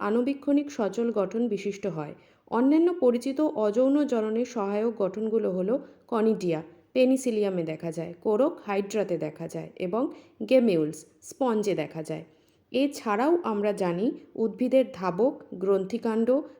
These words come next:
ভূনির্মস্থ ধাবক, স্ফীতকন্দ, হর্ষ ধাবক, কন্দ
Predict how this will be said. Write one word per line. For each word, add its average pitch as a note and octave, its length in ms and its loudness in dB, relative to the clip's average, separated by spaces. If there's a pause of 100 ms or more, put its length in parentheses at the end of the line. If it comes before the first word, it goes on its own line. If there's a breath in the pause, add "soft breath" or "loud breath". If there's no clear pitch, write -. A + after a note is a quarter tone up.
ভূনির্মস্থ B3+ 640 4 (120)
ধাবক, F#3 380 0 (460 soft breath)
স্ফীতকন্দ, B3+ 680 0 (1160)
হর্ষ A#3+ 260 2 (120)
ধাবক, G#3 400 2 (720)
কন্দ A3 340 4